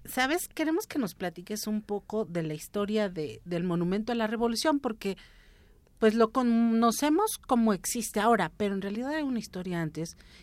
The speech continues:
Iba a ser otro tipo de inmueble, iba a albergar, si yo no mal recuerdo, a los legisladores del país, eh, eh,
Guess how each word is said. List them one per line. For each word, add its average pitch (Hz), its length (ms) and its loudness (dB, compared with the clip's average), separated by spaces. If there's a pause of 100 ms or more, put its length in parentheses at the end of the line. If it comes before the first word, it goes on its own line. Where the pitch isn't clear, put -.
(140)
Iba 226 160 -2
a 240 60 0
ser 220 240 -2
otro 214 340 -6
tipo - 240 -8
de 156 60 -2
inmueble, 151 520 -4 (120)
iba 208 300 0
a 165 40 0
albergar, 165 460 -6
si 160 180 -10
yo 190 180 -4
no 190 120 -4
mal 175 180 -2
recuerdo, 165 560 -4
a 165 100 -2
los 156 200 -2
legisladores 156 840 -4
del 147 160 -8
país, 214 480 -2 (640)
eh, 190 280 -8
eh, 185 140 -8